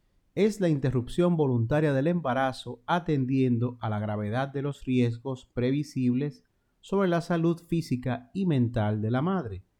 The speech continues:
Lo cierto es que todo embarazo implica algo de riesgo, y la cuantificación de la gravedad de esos riesgos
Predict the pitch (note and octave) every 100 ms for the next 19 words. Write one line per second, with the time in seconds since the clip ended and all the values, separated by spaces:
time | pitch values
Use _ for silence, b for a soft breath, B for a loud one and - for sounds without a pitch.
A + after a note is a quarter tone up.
0 | _ _ _ - E3 E3+ A#3+ C4 B3+ F3
1 | C3+ C3+ - A#2+ A#2 E3+ G3+ D#3+ A#2 A2
2 | A2+ A2 A2 G2+ G#2+ G2+ G#2+ G2+ F#2+ G#2
3 | A#2+ D#3 E3 - - F#2+ _ _ _ -
4 | G#3+ G#3+ F3+ F#3+ G3+ F#3+ F#3 F#3+ F#3 E3
5 | E3+ E3 D#3 D3+ _ _ - A2+ G#2+ G#2+
6 | G#2 G#2 C3 D3+ C3+ D3+ E3 D3+ C3 B2+
7 | B2 C3 D3